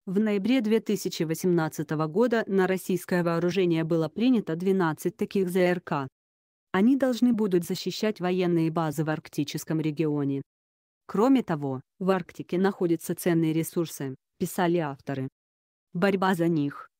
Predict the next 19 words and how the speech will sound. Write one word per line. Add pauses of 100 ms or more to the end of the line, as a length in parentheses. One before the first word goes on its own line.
по
мнению
многих
наблюдателей, (180)
в
ближайшие
десятилетия
усилится. (640)
Кроме
того, (180)
официальный
представитель
мид
Р
Ф
Мария
Захарова
анонсировала, (160)
что